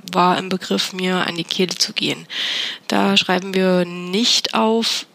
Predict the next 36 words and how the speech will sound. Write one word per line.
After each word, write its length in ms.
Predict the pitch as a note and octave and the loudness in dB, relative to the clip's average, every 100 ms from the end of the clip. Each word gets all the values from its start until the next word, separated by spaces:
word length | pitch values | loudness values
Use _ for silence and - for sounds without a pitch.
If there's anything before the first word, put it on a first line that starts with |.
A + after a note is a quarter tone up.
| _ | _
wie 160 | F#3+ F#3+ | -6 -2
wir 100 | F3+ | -2
uns 160 | F3+ | -2
gefühlt 400 | - - A3 C4 | -4 -6 -2 0
haben. 300 | C4 C4 C4+ C4 C4 | 0 0 0 -4 -8
Was 240 | G#3 G#3+ - | -2 -2 2
wir 80 | |
aber 160 | G#3+ G#3 | 0 0
tun, 340 | - - A3 | -6 -8 -8
ist 580 | A3 G3+ F#3+ - - - | -6 -4 -2 -4 -6 -4
aufzuschreiben, 760 | F3+ - - - G3 G3+ G3+ F#3 | -4 -2 -2 0 -2 -2 -6 -2
was 240 | F3 - - _ | 0 0 -4 _
wir 520 | - G3 G#3 A3 C4 C4 _ _ _ - - - | 0 4 4 4 0 -4 _ _ _ -20 -20 -12
als 240 | F3+ - | -6 -4
Aktion 800 | - F#3+ - - G3 F#3+ G3+ A#3+ - _ | -4 -6 -2 -2 0 -2 -4 -6 -18 _
auf, 500 | F#3 G3+ F#3 - - | -4 -2 0 -2 -2
als 160 | - F#3 | -2 0
Reaktion 580 | G3 G#3 A3 - G#3+ G#3+ | 2 2 0 -4 -4 -4
auf 120 | G#3 | -4
die 120 | - | -4
Aktion 420 | G3 - - G#3 | -6 -4 -6 -6
gebracht 440 | G#3 G3+ G#3 G#3 - | -6 -2 2 2 2
haben. 280 | A3 A3 A3+ - - - - - | 0 -2 -6 -8 -6 -6 -8 0
Wie 120 | G3 | 2
haben 180 | F3+ F#3+ | 2 2
wir 140 | A#3 | 0
uns 160 | A#3 - | 0 -2
verhalten? 800 | A3+ G3+ G3+ G3+ G#3+ G3+ G3 | 0 2 4 4 0 -4 -8
Sind 220 | F#3+ F#3 - | -6 -4 0
wir 100 | G#3 | 4
laut 360 | F#3+ F#3+ G3 | 4 2 0
geworden? 400 | - G3 F#3+ F#3 | -4 0 0 0
Was 140 | F#3 - | 0 0
haben 240 | F#3 G3+ | -2 -2
wir 80 | A#3 | -2
gesagt? 800 | A3+ - - E3 G#3 A#3+ - | -2 -2 0 2 2 0 -4